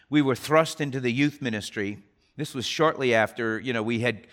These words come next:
I mean, I was teaching Sunday school and there were a few different other things that we were doing i-, in the church, but we were thrust into the youth ministry and we were accountable to it. It was a ministry. It was a work. We had to put our hand to it.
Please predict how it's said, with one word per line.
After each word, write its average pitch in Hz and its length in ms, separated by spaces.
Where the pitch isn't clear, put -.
I 117 60
mean, 120 120
I 123 80
was 127 440
teaching 135 340
Sunday 127 340
school 131 300
and 131 80
there 123 80
were 117 60
a 110 40
few 123 180
different 127 300
other 120 160
things 123 280
that 127 80
we 123 100
were 117 140
doing 120 440
i-, 113 40
in 123 400
the 117 60
church, 127 480
but 151 120
we 151 120
were 139 120
thrust 156 360
into 139 200
the 131 100
youth 143 260
ministry 120 540
and 160 340
we 170 140
were 175 160
accountable 180 720
to 131 260
it. 85 140
It 170 140
was 175 300
a 160 160
ministry. 180 480
It 165 80
was 160 180
a 160 140
work. 160 440
We 147 140
had 165 160
to 175 80
put - 180
our 160 120
hand 185 480
to 127 160
it. 95 100